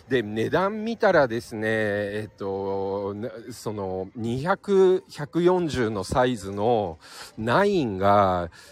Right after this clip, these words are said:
二百二十万って書いてあるんだよね。えーと思って、えっと、な-、なので、そう、それでさすがに三百八十、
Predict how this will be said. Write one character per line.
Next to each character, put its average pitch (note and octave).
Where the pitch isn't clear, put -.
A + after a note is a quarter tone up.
二 A2
百 -
二 C#4
十 A#3+
万 A#3
っ -
て C#3
書 D3+
い C#3
て C3+
あ A#2+
る G#2+
ん G2+
だ F#2+
よ F#2+
ね。 G2+
え G2
ー -
と -
思 D3+
っ A#2
て、 A2+
え A2+
っ A2
と、 G2
な-、 C3
な C#3+
の F3
で、 G2+
そ G#2+
う、 F#2+
そ G2+
れ A2+
で C3+
さ -
す -
が G#3
に G3+
三 -
百 G#3
八 F#3
十、 F#3+